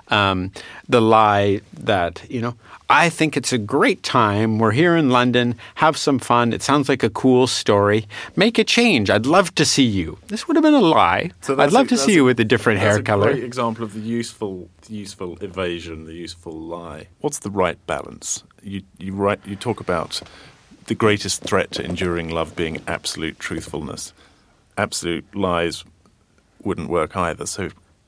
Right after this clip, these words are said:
Speaker 2: where do we situate that balance?
Speaker 1: I think that is the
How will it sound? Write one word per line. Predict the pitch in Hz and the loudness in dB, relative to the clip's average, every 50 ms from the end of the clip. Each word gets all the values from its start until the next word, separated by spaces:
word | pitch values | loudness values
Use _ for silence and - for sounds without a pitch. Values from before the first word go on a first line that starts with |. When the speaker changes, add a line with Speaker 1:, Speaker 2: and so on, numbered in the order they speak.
| _ _ _ _ | _ _ _ _
Speaker 2:
where | 110 113 | -4 -2
do | 113 113 95 | -2 -4 -6
we | 90 87 78 76 - - _ _ _ _ _ _ _ _ _ _ _ _ _ _ _ _ _ | -6 -8 -8 -10 -14 -18 _ _ _ _ _ _ _ _ _ _ _ _ _ _ _ _ _
situate | - - - - - - 82 71 - | -8 -8 -8 -8 -8 -10 -10 -10 -10
that | - 76 - - | -10 -12 -12 -10
balance? | 80 78 80 - - - - _ _ _ _ - - - - - _ _ _ _ _ _ - | -12 -12 -12 -14 -16 -20 -20 _ _ _ _ -20 -20 -20 -20 -20 _ _ _ _ _ _ -4
Speaker 1:
I | 110 117 | -4 -4
think | 123 - 214 247 240 - - _ | 0 0 2 2 2 0 0 _
that | 165 151 147 143 - _ _ - _ _ | 4 4 4 2 -2 _ _ -20 _ _
is | - 131 127 123 123 120 120 117 107 - - - - - - - - - - - - - _ _ _ _ _ _ _ - _ | 2 4 4 6 4 4 2 2 0 0 0 0 -2 -4 -6 -14 -20 -20 -20 -20 -20 -20 _ _ _ _ _ _ _ -20 _
the | - 117 107 104 101 101 101 101 101 104 | 0 0 2 2 2 0 0 0 -2 -4